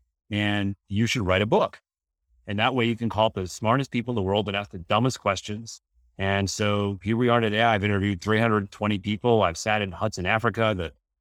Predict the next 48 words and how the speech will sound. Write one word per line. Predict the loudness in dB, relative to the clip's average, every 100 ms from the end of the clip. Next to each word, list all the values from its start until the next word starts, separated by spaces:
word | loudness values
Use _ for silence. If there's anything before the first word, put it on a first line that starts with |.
| _
headquarters | -4 -2 2 2 2
of | 0
the |
largest | 0 -2 -4
solar | -2 -2
company | -2 -2 -2 -2
in |
the | -2
world, | 0 0 0
talking | -2 -2
to | -4
the | -2
founder, | 0 2 2 0
and | -2 -8 _ _ _ _
climbed | -2 2 4
to | 2
the |
top | 2 2 2
of | 0
a |
wind | 0 0
turbine. | 2 4 4 2
And | 0
it's | 0
just | -2 -2
been | -2
a |
great | 0 -2 -4 _ _ 0
fun | 4 4
journey. | 4 2 2 -2 -4
And | -4 -2 -2
the | -4
book's | -6 -6
coming | -4 -2 0
out | 0
in | -2 -4 -4
the |
end | -2 -2
of |
this | -4 0
year. | 2 4 2 _ _ _ _ -8
And | -4 -2 0
I | 0
have | 0 -4
developed, | -2 0 2 0
I | -2
think, | -4
a | -4